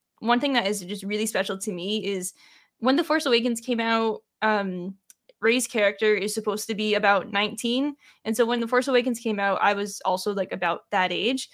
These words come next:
And so when this movie comes out, this new one, it's supposed to be set fifteen years after The Rise of Skywalker. So Rey is supposed to be about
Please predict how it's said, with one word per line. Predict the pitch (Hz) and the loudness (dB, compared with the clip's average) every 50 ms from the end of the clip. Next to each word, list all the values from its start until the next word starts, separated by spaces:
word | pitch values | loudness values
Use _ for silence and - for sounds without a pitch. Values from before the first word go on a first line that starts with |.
| - - - _ _ _ | -20 -20 -20 _ _ _
And | - 226 220 226 | -4 -2 -2 0
so | - 247 240 233 220 208 185 - - _ _ | 0 2 4 4 4 2 0 -4 -10 _ _
when | 214 208 240 240 240 240 | -2 0 2 4 4 4
this | 254 277 277 - | 2 0 0 -2
movie | 285 262 262 247 | -2 -2 -2 -2
comes | 233 226 214 220 214 | 0 0 -2 0 0
out, | 202 190 190 170 - - _ _ | 0 0 0 0 -2 -6 _ _
this | - 214 214 - | -10 -10 -6 -2
new | 220 220 220 208 | 0 0 0 0
one, | 202 185 185 185 | 0 -2 -2 -4
it's | 190 190 - | -6 -6 -6
supposed | - 208 214 208 208 | -2 -2 -2 -2 -2
to | 208 | -6
be | 208 | -4
set | - - - - - | -2 -2 -4 -4 -4
fifteen | - 247 233 226 226 - 233 220 208 208 | -4 -4 -4 -4 -4 -4 -2 -2 -2 -2
years | 202 202 202 202 196 196 190 - - - - _ _ _ _ _ - | -2 -2 -2 -2 -2 -4 -4 -6 -8 -10 -12 _ _ _ _ _ 4
after | 185 190 190 - - 247 262 285 311 320 311 - _ _ - | 4 4 4 2 -2 0 0 0 0 0 -4 -10 _ _ -2
The | 240 | 2
Rise | 240 254 262 262 | 4 4 4 2
of | 277 - | 0 0
Skywalker. | - 269 269 277 285 285 320 311 294 254 | 0 2 4 4 2 2 2 0 0 2
So | 226 233 208 196 | 2 0 0 0
Rey | 185 202 196 196 | 0 0 0 0
is | 202 202 | -2 -4
supposed | - 196 202 202 196 - - | -4 -4 -4 -4 -4 -6 -8
to | 208 | -6
be | 185 202 | -4 -2
about | 190 190 185 - | 2 2 2 2